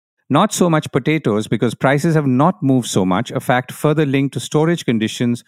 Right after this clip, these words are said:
or the lack of them for all these vegetables.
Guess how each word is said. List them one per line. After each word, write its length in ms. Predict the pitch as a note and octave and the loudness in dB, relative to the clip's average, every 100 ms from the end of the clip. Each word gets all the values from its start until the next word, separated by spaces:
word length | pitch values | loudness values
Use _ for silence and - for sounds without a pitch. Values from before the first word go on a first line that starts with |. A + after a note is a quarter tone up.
| - - | -18 -6
or 340 | F#2 G#2 C3+ - | -2 -2 -2 -4
the 60 | |
lack 280 | C#3 E3 G3 | 0 0 0
of 140 | D#3 G#2+ | -2 -2
them 220 | E2+ D#2+ _ _ | -4 -6 _ _
for 220 | - C3+ B2+ | -6 -4 -2
all 180 | A#2 | -2
these 220 | A#2 A2+ G#2 | -2 -4 -2
vegetables. 520 | G2 - E2+ D#2+ | -4 -6 -10 -10